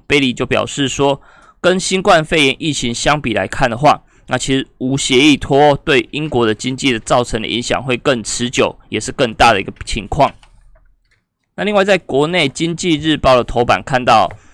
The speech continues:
鸿海将正式对于旗下十个次集团发布了国巨专-，专案计划，那是要求他们的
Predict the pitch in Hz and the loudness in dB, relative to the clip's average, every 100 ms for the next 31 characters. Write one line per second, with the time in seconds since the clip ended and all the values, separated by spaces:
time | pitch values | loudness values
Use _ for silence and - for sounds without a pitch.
0 | - - 156 180 185 120 110 143 147 139 | -16 -4 -2 0 2 2 2 0 -2 -2
1 | 156 147 147 131 - - - - _ 165 | -2 -2 -4 -6 -10 -20 -20 -20 _ 2
2 | 139 123 - 123 120 - 123 - - 123 | 2 2 -2 -2 0 2 0 -2 -8 -4
3 | 135 139 123 110 - - - 143 135 135 | -2 0 0 -2 -6 -8 -6 -2 0 0
4 | 101 - _ _ _ _ - 143 147 151 | 0 -2 _ _ _ _ 0 2 2 0
5 | 120 82 - 120 123 139 185 143 - - | 0 -2 -2 0 0 0 0 0 -2 0
6 | 151 151 143 - - - 156 156 143 135 | 0 0 -6 -16 -20 0 4 4 2 -2
7 | 127 139 117 - _ _ _ 143 - 151 | 2 4 4 0 _ _ _ -6 -2 -2
8 | 143 135 143 151 135 123 156 135 127 | 0 4 4 2 0 0 2 0 -2